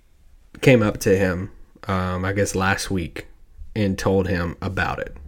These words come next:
and wanted to tell him man to man, and got him by himself, just him and Rick, told Rick about it, and Rick really praised that pregame tonight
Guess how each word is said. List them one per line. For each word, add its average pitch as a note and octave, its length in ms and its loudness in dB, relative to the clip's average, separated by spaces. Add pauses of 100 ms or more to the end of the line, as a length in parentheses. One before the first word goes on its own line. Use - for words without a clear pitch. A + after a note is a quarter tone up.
(140)
and G2 240 0
wanted G#2 180 0
to G2+ 80 0
tell G#2 240 0
him G2 160 0
man G2 220 0
to G2 60 -2
man, E2 420 -4 (640)
and G2 200 2
got G2+ 200 6
him G#2 100 4
by G#2 140 4
himself, F#2+ 520 2 (440)
just G#2 220 0
him G#2 180 4
and G2 120 2
Rick, F#2+ 320 0 (360)
told A#2+ 260 8
Rick G#2+ 220 4
about F#2+ 300 0
it, - 220 -8 (320)
and G#2 440 -2 (220)
Rick G#2+ 360 2
really G#2+ 320 2
praised G#2 440 2
that F2 260 -4
pregame F#2+ 440 -2
tonight F2+ 400 -8